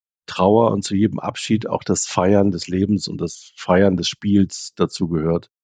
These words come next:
Das finde ich persönlich ist uns ganz gut gelungen. Und dass das Leben eben nicht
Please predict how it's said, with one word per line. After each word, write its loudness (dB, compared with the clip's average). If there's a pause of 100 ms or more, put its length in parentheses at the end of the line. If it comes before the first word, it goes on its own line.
(420)
Das -4
finde 2
ich -2
persönlich 2
ist -4
uns -4
ganz -2
gut -20
gelungen. -6 (2500)
Und 2
dass 2
das 0
Leben 4
eben 0
nicht 2